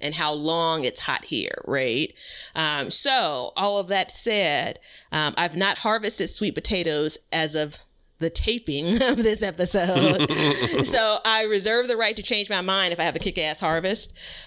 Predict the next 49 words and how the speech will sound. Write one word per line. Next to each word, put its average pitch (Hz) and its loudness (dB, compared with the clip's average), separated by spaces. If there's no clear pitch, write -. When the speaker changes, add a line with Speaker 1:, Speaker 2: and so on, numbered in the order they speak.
Speaker 1:
But 180 2
I 190 0
was 185 -6
thinking 240 0
about 175 0
how 208 0
can 208 0
I 170 2
organize 165 0
my 139 0
garden 143 0
for 147 -2
next 135 -2
year, 127 -2
like, 151 0
in 185 0
my 165 0
mind, 156 0
as 135 -2
far 143 0
as 143 -2
what 147 0
I 143 2
wanna 143 -2
grow, 143 0
you 143 -2
know, 117 -2
on 151 0
my 151 0
notebook, 143 -2
yada, 143 0
yada, 123 0
yada. 110 -2
And 180 2
I 190 -2
made 285 2
the - -2
tough 277 -2
decision 220 -2
to 196 0
say, 170 2
"I'm 202 -2
pulling 233 0
sweet 226 -2
potatoes 180 -2
out." 113 -4
Like, 175 -4
I'm, 175 -2
uh, 175 -2